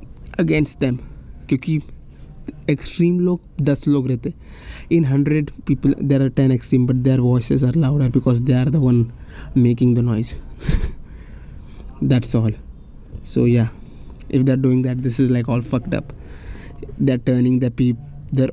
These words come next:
own people, like, who, who they're trying to protect, into their enemy. I don't see anything coming good out of it. Yeah, and what else? Yeah, I was, yeah, C S K, Chennai Super Kings won, uh,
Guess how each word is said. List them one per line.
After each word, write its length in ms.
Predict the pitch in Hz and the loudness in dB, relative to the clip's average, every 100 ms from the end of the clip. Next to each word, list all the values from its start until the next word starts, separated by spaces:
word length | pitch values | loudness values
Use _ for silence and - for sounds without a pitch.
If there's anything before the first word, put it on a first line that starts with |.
| - | 0
own 240 | 131 127 | 2 2
people, 260 | 151 - 127 | 0 0 2
like, 160 | 120 | 2
who, 320 | 120 127 120 117 | 0 2 4 4
who 140 | 123 | 4
they're 140 | 123 | 2
trying 280 | 123 117 117 | 0 0 2
to 100 | 117 | 0
protect, 520 | 113 127 - 120 117 - - - - - - - | 0 -2 0 -2 -2 -12 -14 -14 -12 -12 -6 0
into 200 | 127 120 | 2 2
their 200 | 120 120 - | 2 -2 -4
enemy. 400 | 123 113 110 113 - - - - - - - | 0 2 0 -2 -8 -12 -12 -6 -4 -4 -4
I 100 | 120 | 0
don't 300 | 127 123 117 | 2 2 2
see 260 | - 123 120 | 2 2 4
anything 480 | 120 117 120 117 - - - - - - - - | 4 4 2 2 0 -10 -12 -12 -12 -12 -6 0
coming 600 | 123 120 120 113 - 127 | 2 4 2 0 -4 0
good 160 | 123 | 2
out 160 | 120 113 | 2 0
of 180 | 110 117 | -2 -4
it. 120 | - - - - - - - - - - - - - - | -6 -10 -12 -12 -12 -14 -14 -14 -14 -14 -12 -2 -2 2
Yeah, 240 | 170 147 - - - - | 2 2 -4 -14 -14 -2
and 600 | 147 131 131 135 135 135 | 2 4 6 6 4 4
what 160 | 143 147 | 2 2
else? 360 | 151 135 - - - | 2 0 -10 -10 -2
Yeah, 240 | 147 151 | 2 4
I 40 | |
was, 260 | 135 135 131 | 4 4 2
yeah, 380 | 147 139 156 151 - | 0 2 2 2 -6
C 280 | - 160 | 0 2
S 160 | 160 - | 2 0
K, 240 | - 147 - - | 0 0 -2 0
Chennai 240 | 135 135 | 2 4
Super 180 | 135 - | 2 0
Kings 320 | 135 135 131 | 2 2 2
won, 320 | 131 131 135 - - - - - - - - - - | 2 4 2 0 -14 -20 -20 -18 -18 -18 -18 -14 -6
uh, 540 | 143 131 127 123 123 | 0 2 2 2 0